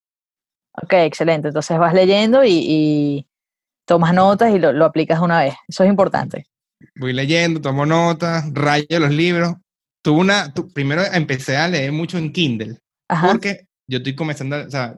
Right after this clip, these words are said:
Speaker 2: t-, intento leer siempre mis libros en inglés para estar duro con el idioma.
Speaker 1: Ok.
Speaker 2: Y en Kindle,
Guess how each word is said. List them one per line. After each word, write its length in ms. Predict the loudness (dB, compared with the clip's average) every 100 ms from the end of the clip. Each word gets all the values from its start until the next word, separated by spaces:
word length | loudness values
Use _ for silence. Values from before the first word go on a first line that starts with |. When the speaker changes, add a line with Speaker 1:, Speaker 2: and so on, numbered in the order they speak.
| _
Speaker 2:
t-, 160 | -20 -20 _ _ _
intento 440 | -2 -2 0 -2 0
leer 200 | 0 0
siempre 300 | -2 -2 -2
mis 120 | -2
libros 240 | -2 -2
en 100 | 0
inglés 380 | 0 -2 -2 -6 _ -4
para 380 | -2 0 -4 -10
estar 200 | -10 -6
duro 300 | -2 -2 -2
con 160 | -2 0
el 80 | 2
idioma. 480 | 4 2 0 -4 _ _ -6
Speaker 1:
Ok. 160 | -2 -2 -4 _ _ -2
Speaker 2:
Y 920 | 0 2 2 0 0 -2 -2 -6 -10 _ _ _ _ _ _ _ -4
en 180 | -4
Kindle, 880 | 0 -2 0 2 2 2 2 0